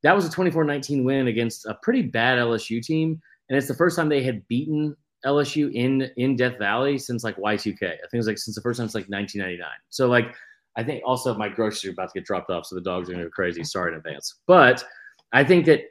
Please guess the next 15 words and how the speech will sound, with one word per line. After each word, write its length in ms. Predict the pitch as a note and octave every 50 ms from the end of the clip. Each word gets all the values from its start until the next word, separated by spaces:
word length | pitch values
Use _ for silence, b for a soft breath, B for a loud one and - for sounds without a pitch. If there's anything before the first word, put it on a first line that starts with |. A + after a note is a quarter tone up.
| _ _ -
no 260 | C3 B2+ D3 G3 A#3
one 200 | C#4 C4+ A#3 F#3+
is 100 | D3 A2
gonna 160 | - C3+ A#2
stop 320 | G#2+ - - A#2+ A2 A2 -
this 120 | G2+ -
L 140 | G#2+ G2 G2
S 120 | F#2 - G2
U 100 | G2 F#2
offense 320 | F2+ F#2 - - F2+ -
besides 300 | - E2+ - F#2 F2 D#2+
themselves. 680 | E2+ D#2+ D#2 - F#2 F2 F2 F#2 G2 G2 - - - _ _ _ _ _ _ - -
Anybody, 680 | C3+ C#3+ D3 C3+ C3+ B2 A#2+ A2+ G#2 - A2 A#2 A2 B2+
that 160 | C3+ C3 C3+
includes 400 | C3+ C3 C3 C3 B2 G#2 -